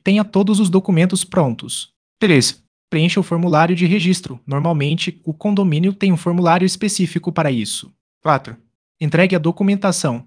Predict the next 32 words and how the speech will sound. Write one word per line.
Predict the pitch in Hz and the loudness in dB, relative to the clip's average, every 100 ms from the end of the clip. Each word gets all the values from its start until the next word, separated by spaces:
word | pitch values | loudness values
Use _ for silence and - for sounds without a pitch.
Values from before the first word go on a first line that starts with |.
| _ | _
Leve | 135 165 208 | -2 0 0
tudo | 214 214 | 0 0
ao | 165 | 0
responsável | 180 - 233 - 185 180 | 0 -2 -2 2 2 0
pela | 180 170 | 0 -2
administração | 175 190 196 196 180 - 156 | 0 0 0 0 -2 0 -2
do | 156 | -2
condomínio. | 175 180 180 143 110 104 127 - _ _ | -2 0 0 0 -4 -6 -12 -18 _ _
Passos | 180 190 202 - | -2 0 -2 -2
práticos | 170 160 - 160 | -2 -2 -4 -6
para | - 170 | -4 -2
a | |
regularização. | 151 190 208 190 151 151 170 170 | -2 -2 0 0 -2 -2 -2 -2
Aqui | 160 190 | -2 -4
está | 190 185 | -2 0
um | 180 | 0
guia | 143 190 | 0 -2
prático | 196 170 170 - 202 | 0 0 0 -4 -6
para | 190 170 | -2 -2
você | 160 156 | -2 -4
seguir. | 160 196 147 139 160 _ | -4 -4 -4 -6 -10 _
Um, | 139 117 98 _ _ _ - | -12 -10 -12 _ _ _ -2
verifique | 175 180 202 | 0 0 0
as | 214 | -2
regras. | - 147 123 117 - - | 2 0 0 -8 -12 -6
Consulte | - 220 - 220 185 | 0 0 0 0 2
o | |
regimento | 143 196 196 175 190 | 2 4 4 4 2
interno | 180 147 151 160 | 2 2 2 0
do | 165 | 0
seu | 190 | 0
condomínio. | 190 214 208 190 131 110 123 | 0 0 2 2 0 -4 -10